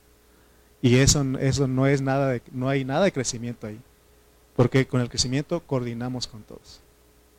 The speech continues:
Podemos adaptarnos. No hay ningún problema, amén. ¿Qué es coordinar? Es estar de acuerdo, es compaginar, es estar unido, estar ajustado. Muchas veces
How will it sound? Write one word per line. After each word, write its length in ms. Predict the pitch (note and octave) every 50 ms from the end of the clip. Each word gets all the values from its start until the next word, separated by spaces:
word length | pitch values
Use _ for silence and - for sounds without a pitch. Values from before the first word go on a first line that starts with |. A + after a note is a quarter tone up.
| _ _ _ _ _ _ _ _ _ _ _ _ -
Podemos 460 | C3 C3 C3+ D3 D3 D3+ D3 - -
adaptarnos. 920 | B2 A#2+ A#2 A#2 A#2 - - - - G3+ F3 D3+ C3 - - - - - _ _ _ _ _ _ _ _ _ _ _ _ -
No 100 | C3 D#3
hay 100 | F3 E3+
ningún 240 | E3 E3 E3+ F#3+
problema, 500 | F3 - E3+ D#3+ E3 F#3+ G#3+ G#3+ F3 B2 - -
amén. 300 | A#2+ B2+ D3+ F3 G3+ - _ _ _ _ _ _ _ _ _ _ _ _ _ _ _ _ -
¿Qué 220 | - E3+ F#3 G3
es 140 | G3+ - -
coordinar? 560 | - F3 D#3+ D3+ D3+ D3+ E3 G3 G3+ F3 C#3 - _ _ _ _ _ _ _ _ _ _ _ -
Es 160 | D#3+ D#3 E3+
estar 280 | D3 - - D#3 D#3
de 100 | D3 D3+
acuerdo, 540 | C#3 - - - D3+ D#3+ F3+ F3+ E3 C#3 A#2 - _ _ _ _ _ _ _ _ _ _ - -
es 180 | D#3 E3+ -
compaginar, 840 | - E3 D#3 C#3+ - D3 C3+ A#2+ - C3 B2 C3 D3 E3+ E3+ E3 D3 C3+ - _ _ _ _ _ _
es 160 | - E3 D#3+ E3+
estar 300 | D#3 - - D#3+ D#3 D#3
unido, 360 | C#3+ C#3+ D#3 F3 F3+ E3+ D#3
estar 280 | D3 - - D#3+ D#3+
ajustado. 760 | D3+ - - C#3+ B2+ - - - D3+ D#3 E3 G3 F#3+ D#3+ C3+ - _ _ _ _ _ _ _ _ _ _ _ _ _ _ _ _ _ _ _ _ _ _ _ _
Muchas 320 | - D#3 E3+ - F3+ E3 D3
veces 480 | E3+ F#3 F3 - F#3+ F#3+ E3+ - -